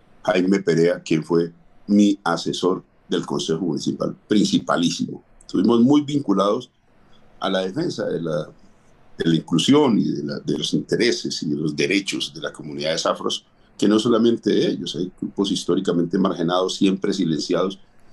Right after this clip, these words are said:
y nuestra voz siempre ha estado al servicio de ellos. Pero ya que se trata de este caso, pues menciono uno que es un, un, un, un, un apóstol de la causa negra,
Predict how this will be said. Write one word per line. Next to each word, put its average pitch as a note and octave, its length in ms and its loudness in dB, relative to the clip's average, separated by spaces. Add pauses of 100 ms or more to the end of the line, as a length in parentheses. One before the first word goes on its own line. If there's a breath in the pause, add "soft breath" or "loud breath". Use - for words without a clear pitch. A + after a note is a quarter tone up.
(240 soft breath)
y - 60 0
nuestra F#2+ 260 0
voz - 120 0
siempre C3 260 -2
ha A#2+ 40 -4
estado C3+ 200 -2
al B2+ 60 -6
servicio A#2 440 -2
de C3+ 140 0
ellos. - 260 -12 (500 loud breath)
Pero A2 180 2
ya G#2+ 160 -2
que C3+ 100 -10
se A2 140 -4
trata A2+ 300 -4
de A#2 60 -2
este B2+ 180 -8
caso, A#2+ 320 -4
pues F#2+ 140 -6
menciono F2 440 -2
uno G2 280 0
que D#2 200 -4
es - 260 -8
un, F#2 280 -2
un, F2 240 0
un, F2 280 0
un, F2 320 0
un G2+ 180 4
apóstol G2+ 720 -2
de D#2+ 120 -2
la D#2+ 140 -4
causa F2 360 -4
negra, G2 560 -2